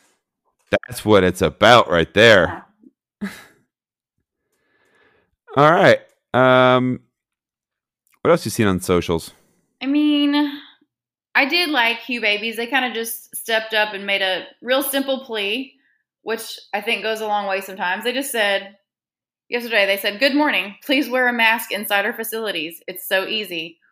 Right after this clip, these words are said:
Speaker 2: Once you've ordered and you're seated and distanced from our employees and other guests, then mask off. This is for everyone's health. Just do it and let's get through this." I mean, it's so simple. And you, they shouldn't have to be pleading for you to care for their employees. And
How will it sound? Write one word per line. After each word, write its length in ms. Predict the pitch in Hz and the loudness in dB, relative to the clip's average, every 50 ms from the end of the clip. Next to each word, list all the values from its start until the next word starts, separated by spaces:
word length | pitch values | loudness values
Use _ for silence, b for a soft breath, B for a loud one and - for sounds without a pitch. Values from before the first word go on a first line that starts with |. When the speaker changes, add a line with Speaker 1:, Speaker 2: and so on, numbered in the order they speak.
| _ - | _ -8
Speaker 2:
Once 240 | 240 269 294 294 277 | -4 -2 -2 -2 -2
you've 140 | 277 269 226 | -2 -4 -4
ordered 460 | 220 240 240 226 226 226 226 233 233 | -4 -4 -2 -2 -2 -2 -2 -4 -6
and 200 | - - 185 190 | -8 -8 -8 -8
you're 100 | 185 190 | -8 -10
seated 480 | 196 - - 202 196 202 196 196 190 180 | -10 -10 -8 -6 -4 -2 -2 -2 -2 -2
and 180 | - 185 190 | -6 -8 -10
distanced 400 | 175 180 180 - 202 - - - | -10 -12 -10 -10 -12 -14 -14 -14
from 100 | 196 190 | -12 -10
our 120 | 180 175 170 | -8 -8 -8
employees 360 | 180 180 - 185 180 180 175 | -10 -10 -8 -6 -6 -6 -6
and 100 | 180 175 | -8 -10
other 200 | 117 160 170 170 | -10 -10 -10 -10
guests, 460 | 160 160 151 156 175 175 - - - _ - | -8 -6 -6 -6 -8 -8 -12 -18 -20 _ -10
then 220 | 180 170 180 190 | -10 -10 -8 -8
mask 280 | 185 185 185 196 - - - | -8 -8 -8 -8 -8 -8 -8
off. 260 | - 254 185 175 - - - _ _ _ _ _ | -8 -6 -8 -8 -12 -16 -20 _ _ _ _ _
This 100 | - 220 | -12 -10
is 140 | 269 262 254 | -10 -8 -8
for 100 | - - | -6 -4
everyone's 520 | 147 196 190 214 202 208 214 226 240 240 | -4 -2 -2 -4 -4 -6 -6 -6 -8 -6
health. 240 | 269 247 190 185 185 - _ - | -6 -6 -6 -8 -10 -14 _ -10
Just 160 | 208 202 208 202 | -10 -10 -8 -8
do 100 | 220 226 208 | -6 -2 0
it 120 | 190 175 | 0 0
and 100 | 165 180 | 0 -2
let's 180 | 175 180 180 - | -6 -10 -10 -10
get 120 | - 202 - - | -12 -12 -10 -8
through 160 | 240 262 220 | -8 -8 -6
this." 300 | 160 117 185 220 - - - _ _ _ _ _ _ _ b b b b b b - | -6 -6 -6 -8 -10 -14 -18 _ _ _ _ _ _ _ b b b b b b -4
I 80 | 226 | -2
mean, 440 | 247 269 254 262 294 285 - - - _ _ _ b b b b _ - | 0 0 0 0 0 0 -2 -6 -16 _ _ _ b b b b _ -14
it's 160 | 269 262 - | -14 -8 -4
so 120 | 294 285 285 | -2 -2 -2
simple. 460 | 285 - 302 294 277 233 202 165 - | -4 -6 -6 -6 -6 -4 -6 -4 -4
And 280 | - 196 208 202 - - - _ _ _ _ _ _ _ _ - | -4 -6 -6 -8 -14 -16 -18 _ _ _ _ _ _ _ _ -10
you, 180 | 247 269 262 | -8 -4 0
they 100 | 254 262 | 0 0
shouldn't 260 | 269 277 - - 285 277 | 0 0 -2 -2 0 0
have 180 | 269 269 269 | 0 0 0
to 40 | 254 | -2
be 220 | 277 262 240 - - - | -6 -6 -6 -8 -12 -12
pleading 360 | 277 262 254 254 262 262 254 | -10 -8 -6 -6 -6 -6 -8
for 80 | 254 254 | -8 -8
you 100 | 247 233 | -6 -6
to 80 | 208 202 | -8 -8
care 380 | - - - 214 208 208 214 | -10 -14 -14 -10 -10 -8 -8
for 100 | 214 226 | -10 -10
their 180 | 214 220 202 196 | -8 -8 -8 -8
employees. 480 | 185 185 - 185 196 202 190 185 180 - | -10 -10 -8 -6 -4 -4 -4 -4 -6 -8
And 260 | 147 175 175 180 175 | -8 -10 -10 -12 -14